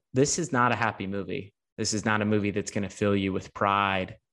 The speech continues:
for the American government specifically. The F B I is clearly the bad guy in this movie and in real life, if you just read about the F B I, especially under Hoover. Um, but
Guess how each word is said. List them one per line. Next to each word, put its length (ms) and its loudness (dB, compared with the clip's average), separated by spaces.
for 640 2
the 140 -4
American 520 -4
government 500 -2
specifically. 640 -4
The 180 0
F 180 -2
B 80 0
I 140 0
is 120 -6
clearly 300 -2
the 100 -6
bad 240 -2
guy 180 0
in 120 0
this 160 -6
movie 320 0
and 160 0
in 160 -2
real 200 -2
life, 300 -2
if 180 -10
you 100 -6
just 260 -10
read 220 -6
about 340 0
the 100 4
F 140 -2
B 100 2
I, 100 2
especially 380 -2
under 400 -4
Hoover. 540 -2
Um, 420 0
but 340 2